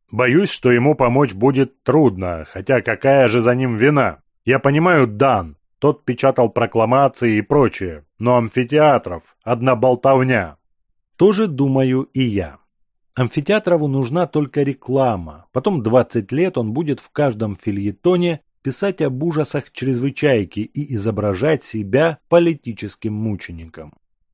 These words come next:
Ну, пора за Блока, уже рассвело. Боюсь, что он у меня вял и мёртв. Девятое марта, среда. Больше всего поразило меня в деревне то, что мужик,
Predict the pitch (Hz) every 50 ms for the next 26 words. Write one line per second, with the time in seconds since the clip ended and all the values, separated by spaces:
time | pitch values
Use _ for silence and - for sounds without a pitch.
0 | _ _ _ - 135 185 226 165 - 151 139 139 135 123 113 120 107 104 98 90
1 | 80 - - 78 - _ - 123 117 113 123 117 104 101 _ _ - 110 117 113
2 | - - - 107 113 117 107 92 76 - _ _ _ _ _ _ _ _ _ -
3 | 92 98 117 117 135 208 226 - - - _ _ _ _ - - - 151 196 214
4 | 196 185 175 160 160 156 156 151 135 104 98 113 131 135 135 127 123 _ _ _
5 | _ - 170 175 147 104 90 82 78 - _ _ - _ _ _ _ _ _ _
6 | _ _ _ _ _ _ _ _ _ _ _ _ _ _ _ _ _ _ _ _
7 | _ _ _ _ _ _ _ _ _ _ _ _ _ - 110 135 175 160 175 147
8 | - - 139 139 139 135 123 104 - _ - 92 85 - _ _ - - - 135
9 | 147 135 120 107 82 - _ _ _ _ _ _ _ _ _ _ _ _ - 98
10 | 120 165 160 - - 135 117 - - 123 120 123 180 180 120 - 113 104 101 98
11 | 87 135 160 156 139 123 123 123 127 139 135 110 92 98 110 113 120 113 98 101
12 | 101 98 90 - - 160 180 185 160 _ _ _ _ - - - - 147 151 147
13 | 151 160 151 123 123 180 220 202 143 -